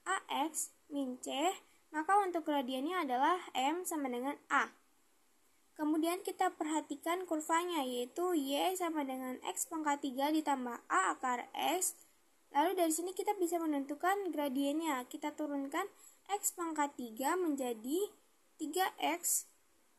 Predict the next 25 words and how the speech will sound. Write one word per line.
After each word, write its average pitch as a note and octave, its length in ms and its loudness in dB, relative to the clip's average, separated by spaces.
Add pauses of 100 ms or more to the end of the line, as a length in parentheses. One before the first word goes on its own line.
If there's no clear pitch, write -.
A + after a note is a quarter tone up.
pangkat D4 480 -2
dua. C#4 480 2 (720)
Lalu F#4 400 2
untuk F4 240 -4
A F#4 160 4
dikali D4+ 400 2
dengan B3+ 560 -4
akar - 320 0
X, - 320 -2
turunannya D4 640 0
adalah B3+ 320 2 (400)
A C4+ 400 4 (240)
per D4+ 240 4 (160)
dua C4 640 0
akar D#4+ 480 -2 (160)
X. - 480 0 (720)
Lalu D#4 240 4
setelah E4+ 320 2
itu G4 400 0
kita E4 240 -2
substitusikan, D4+ 960 -2
karena D4+ 320 -2
ini F#4+ 160 -4
di D4+ 160 0
titik C#4+ 320 -8